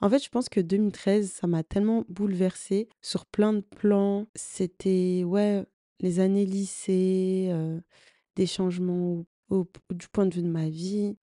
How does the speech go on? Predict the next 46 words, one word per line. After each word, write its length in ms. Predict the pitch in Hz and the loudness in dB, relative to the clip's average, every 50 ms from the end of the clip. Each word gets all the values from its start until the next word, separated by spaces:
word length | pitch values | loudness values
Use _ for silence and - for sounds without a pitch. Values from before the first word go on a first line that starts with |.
| _ | _
Par 100 | - 175 | -4 -4
exemple, 340 | 160 165 175 175 - - 180 | -2 -2 -4 -4 -6 -4 -4
euh, 300 | 175 170 165 165 165 165 | -2 0 0 -2 -2 -4
je 80 | 170 - | -6 -8
pouvais 220 | - - 175 160 | -6 -4 -4 -4
plus 200 | - - - 208 | -4 -4 -6 -4
danser 380 | 180 175 196 190 185 - - 190 | -2 0 0 0 0 -2 -4 -6
parce 140 | - - - | -6 -8 -8
que 100 | - 175 | -4 -2
ma 80 | 165 | -2
mère, 140 | 165 180 175 | 0 0 -2
elle 80 | 170 156 | -2 -2
voulait 160 | 160 156 151 | -2 -2 -4
pas 220 | - - 160 165 | -4 -4 -6 -6
que 180 | - - - 170 | -6 -8 -8 -8
je 100 | 160 165 170 165 | -8 -8 -8 -4
danse 320 | - 180 180 175 175 - | -4 -2 -2 -4 -6 -10
pour 200 | - - - - | -14 -20 -20 -12
que 120 | - - 180 | -8 -6 -4
je 120 | 165 175 | -4 -2
me 100 | 175 165 | -4 -4
concentre 600 | - - - 185 180 - - 180 175 170 - - | -4 -4 -6 -6 -6 -6 -6 -8 -8 -8 -10 -14
sur 260 | - - - - 180 180 - - | -14 -10 -8 -6 -6 -6 -2 4
mes 160 | 233 262 294 285 | 8 8 8 8
cours. 500 | - - - - 214 262 302 - - _ _ - | 6 0 0 2 2 2 2 -2 -6 _ _ 0
Bon, 140 | 208 202 | 2 2
je 80 | 185 - | 2 0
pense 160 | - 202 185 | -2 -4 -2
pas 140 | - - 226 | 0 0 -2
que 60 | - | -2
ça 100 | - - | 0 0
a 40 | 214 | 2
été 360 | 190 180 - - 185 - - | 2 2 2 0 0 0 -2
efficace, 640 | 180 - - 202 - - - 190 226 247 - - - - _ _ | -4 -4 -6 -10 -6 -2 -2 -2 -2 -4 -8 -12 -16 -18 _ _
mais 80 | - 190 | -6 -4
ça, 120 | - 196 | -2 -4
c'est 160 | 190 - - | -2 0 2
une 120 | 185 180 175 | 2 2 2
autre 200 | 170 - - - | 0 -2 -4 -6
histoire. 440 | 185 - - - 196 202 233 - - | -6 -6 -4 -2 -2 -2 -2 -4 -2
Mais 320 | 202 190 196 202 208 208 202 | 0 2 4 4 4 2 2
de 140 | 180 185 170 | 2 0 0
base, 320 | 165 180 180 190 185 175 | 2 0 0 0 0 -2
au 60 | 170 | -4
collège, 580 | - - 185 175 170 165 170 180 185 180 175 175 | -4 -2 0 2 2 2 2 2 0 0 -2 -2
euh, 180 | 170 165 165 | -2 -2 -2